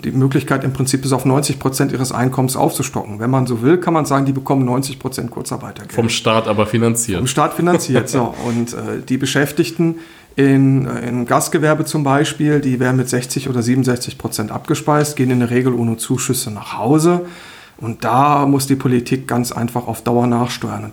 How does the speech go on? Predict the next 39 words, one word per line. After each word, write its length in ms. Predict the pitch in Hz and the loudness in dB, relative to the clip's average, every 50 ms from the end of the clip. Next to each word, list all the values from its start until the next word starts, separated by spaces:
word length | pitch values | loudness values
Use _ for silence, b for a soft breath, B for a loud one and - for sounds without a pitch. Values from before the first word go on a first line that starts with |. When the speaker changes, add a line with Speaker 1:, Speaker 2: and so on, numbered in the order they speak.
| - - | -6 -2
Speaker 1:
das 420 | 131 165 156 - - - - - | 0 0 0 0 -2 -2 -4 -4
geht 200 | - 120 123 - | -2 -2 -2 -2
auch 160 | - 110 110 | -2 -4 -2
nur, 220 | 113 123 143 156 139 | 0 2 2 2 2
wenn 140 | 131 123 120 | 2 2 2
die 80 | 120 | 0
Beschäftigten 720 | 117 113 - - 143 170 185 185 - 196 180 - - 170 160 | -2 -2 -2 0 2 2 0 0 -2 -4 -4 -2 -2 -4 -4
verstehen, 640 | - 147 135 - - 123 131 139 143 143 135 139 B B B B B - | -2 -4 -4 -2 0 2 4 4 4 2 0 -4 B B B B B 0
wir 220 | 127 143 175 175 | 4 4 4 4
sind 340 | 135 120 147 180 180 - - | 4 2 2 2 2 2 2
eine 260 | 123 139 139 135 120 | 2 2 2 2 2
relevante 600 | 131 131 127 127 117 120 127 156 156 - 156 135 | 2 2 2 2 2 2 2 2 2 2 0 2
Wählergruppe. 800 | 135 143 165 165 165 147 127 - - - 95 - - 95 92 - - _ B B B B B B B B B B B B | 4 4 4 4 2 0 -2 -4 -6 -12 -14 -14 -12 -14 -14 -14 -16 _ B B B B B B B B B B B B
Die 60 | - 113 | -6 -2
Menschen 360 | 113 123 165 185 175 - 151 | 0 2 2 2 2 2 2
im 100 | 143 127 | 2 2
Gastgewerbe 680 | 131 135 143 - - - 139 131 131 135 131 131 - - | 2 0 0 -2 -2 -2 0 2 2 2 2 0 0 0
haben 220 | 123 139 135 131 | 0 0 0 0
auch 260 | 135 - 175 202 - | 0 2 2 2 2
eine 240 | - 123 123 120 113 | 0 0 2 0 0
Stimme, 320 | 117 - - 120 135 135 131 | 0 0 0 2 4 2 2
die 160 | 131 120 127 | 2 2 2
sie 140 | 131 135 131 | 2 4 4
im 100 | 120 117 | 4 4
nächsten 400 | 117 113 123 127 - - 123 113 | 4 2 2 0 0 0 0 0
Jahr 240 | 107 107 104 110 | 0 0 0 2
in 80 | 131 135 | 2 2
der 140 | 127 113 110 | 2 0 0
Wahl 240 | 110 107 110 113 - | -2 -2 -2 -2 -2
ohne 220 | - 117 120 123 | -2 0 0 0
abgeben 460 | - - - - 143 131 - 104 95 | 0 -2 -2 0 0 0 0 0 -6
werden. 280 | 92 - - - - - | -8 -10 -10 -10 -10 -10
Und 120 | - - | -8 -4
unsere 280 | - 127 147 147 123 - | 0 0 2 2 2 2
Aufgabe 440 | - 135 131 135 - 143 135 135 120 | 2 2 0 2 2 0 2 2 0
als 180 | 98 - - | -2 -4 -6
Gewerkschaften 640 | - - - 170 131 - - 170 170 - - 185 - | -6 -6 -4 -6 -4 -4 -2 -2 -2 -2 -4 -4 -2
ist 200 | 170 151 - - | -2 -2 -2 0
es, 220 | 180 165 - - | 0 0 -2 -4